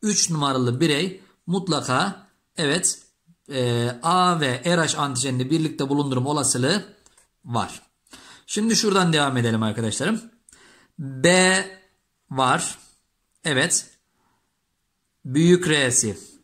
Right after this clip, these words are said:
var. Şuradan da küçük R alır. O zaman bu birey heterozigot. Bu birey annesi A B, babası A B, mutlaka ne olması lazım? B olması gerekir.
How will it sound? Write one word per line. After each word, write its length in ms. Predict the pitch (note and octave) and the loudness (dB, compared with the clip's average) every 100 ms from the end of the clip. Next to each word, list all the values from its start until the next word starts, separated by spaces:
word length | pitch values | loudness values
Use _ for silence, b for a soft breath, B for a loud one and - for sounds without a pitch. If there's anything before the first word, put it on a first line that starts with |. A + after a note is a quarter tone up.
| _ B2+ | _ -4
var. 440 | C#3 D#3+ E3+ - - _ _ _ _ | 0 0 -2 -10 -18 _ _ _ _
Şuradan 520 | - - E3+ D#3+ C#3+ | -6 0 2 2 2
da 360 | C3 G#2 - _ _ _ _ _ _ _ _ _ _ - | 0 -2 -6 _ _ _ _ _ _ _ _ _ _ -8
küçük 340 | C#3+ E3+ E3 | -2 -2 0
R 140 | F3 E3+ | 2 4
alır. 360 | E3 F3 - b b b _ - | 2 0 -4 b b b _ -4
O 100 | F#3 | 0
zaman 540 | D#3+ C3 D#3+ G#3 - _ | 0 2 0 -2 -10 _
bu 120 | F#3 | -2
birey 200 | C#3+ E3+ | 0 2
heterozigot. 640 | F3 F3 D3 B2 F#2 F2 - b b b b b b _ | 2 2 2 2 -2 -10 -16 b b b b b b _
Bu 180 | G3+ A3 | -8 0
birey 580 | A3+ F#3+ F#3 F#3+ - _ _ - | 4 4 4 -2 -12 _ _ -4
annesi 640 | D#3+ F3 F3+ F3 - F#3+ | 0 2 2 4 2 2
A 280 | D#3 D3 B2+ | 2 2 2
B, 300 | C3 E3+ - | 0 0 -2
babası 540 | E3+ E3+ D#3 - C#3 C3+ | 0 2 2 2 0 2
A 280 | C3 B2 | 2 2
B, 260 | B2 F3 F#3 - | 0 -2 -4 -2
mutlaka 440 | G3+ F3+ D3+ D3 | -2 0 -2 -2
ne 140 | D3 | 2
olması 400 | E3 C#3 A#2+ G#2+ | 2 4 2 0
lazım? 440 | A2+ A2+ A2+ G3+ F#3 - _ _ _ _ - | 0 0 0 -2 -4 -12 _ _ _ _ -4
B 440 | D3+ D3 C#3 F#3 - - _ _ _ - | 0 4 4 2 -4 -16 _ _ _ -2
olması 760 | E3+ D3 B2+ A#2 C#3+ F#3 F#3+ - _ _ | 0 2 0 0 0 -2 -6 -16 _ _
gerekir. 500 | C3+ A2+ - - - | -2 -2 -4 -12 -20